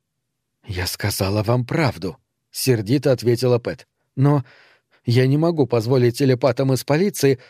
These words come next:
копаться в моем уме». Она повернулась к Питу. «Простите меня. Возможно, вы однажды узнаете, почему я не могу подвергаться сканированию.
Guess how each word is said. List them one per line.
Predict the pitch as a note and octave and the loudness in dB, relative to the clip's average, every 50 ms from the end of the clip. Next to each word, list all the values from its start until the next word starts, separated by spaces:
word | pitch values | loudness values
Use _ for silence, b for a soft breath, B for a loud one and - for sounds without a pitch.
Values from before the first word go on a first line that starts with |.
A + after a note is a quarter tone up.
| b b | b b
копаться | _ - D3+ B2+ - D3+ D#3 - - - G#3 F3+ | _ 0 0 2 2 0 0 0 0 0 0 2
в | D#3 | 4
моем | D#3 C#3+ C3 C#3 D3 D#3+ E3 | 2 4 4 2 2 2 2
уме». | E3+ D3+ B2+ G#2 F2 - _ _ _ _ _ _ _ _ _ _ _ | 2 2 0 -2 -4 -8 _ _ _ _ _ _ _ _ _ _ _
Она | - G#2 A#2 C3+ D3+ D3+ | -2 0 2 2 2 2
повернулась | C3+ D#3 C#3+ C3+ C3+ B2+ C#3 D3 C#3+ C#3+ C3 - | 2 2 2 2 2 2 2 2 2 0 0 -2
к | - | -8
Питу. | _ - F#2+ - - - - _ _ _ _ _ _ _ _ _ _ | _ -6 -6 -6 -6 -14 -20 _ _ _ _ _ _ _ _ _ _
«Простите | - - D#3+ C#3 - - F#3 E3 C3 - C3+ | -4 -4 -4 -4 -2 0 0 0 0 0 0
меня. | A#2 A2 G2+ F#2 F2 - _ _ b b b b b b b b | 0 0 -2 -4 -8 -10 _ _ b b b b b b b b
Возможно, | - E3 E3+ D3+ C#3+ D#3 D#3+ D3+ B2 C3 D#3 C#3+ | 0 0 2 2 2 2 2 2 2 2 2 2
вы | D3 D#3 D3 | 4 4 4
однажды | C#3 C#3+ D3+ D3 C3 A#2+ D3+ | 4 4 2 2 2 2 2
узнаете, | D3+ D3 C3 C3 E3+ F3+ D#3 C3 A2+ G#2 - B2 B2 b b b b b | 2 2 2 2 2 2 2 2 0 0 -2 -2 -2 b b b b b
почему | - D3+ C#3 - E3 D#3+ D#3+ | -2 -2 0 2 2 2 4
я | D3+ C#3 C#3 | 4 4 4
не | C#3 D3 | 4 2
могу | D3 D#3 D#3+ D3+ D3+ C3 | 2 2 2 2 2 0
подвергаться | - - C#3 B2+ C#3 D3 D3 C#3 C#3+ B2+ A#2 - C#3 B2+ | 0 0 0 2 2 2 2 2 0 0 0 0 -4 -4
сканированию. | - - - D3+ D3+ D#3 D3 C3 A2 F#2+ E2+ F2+ E2 E2+ E2 - | -2 0 0 0 2 2 0 0 0 -2 -6 -8 -10 -10 -12 -12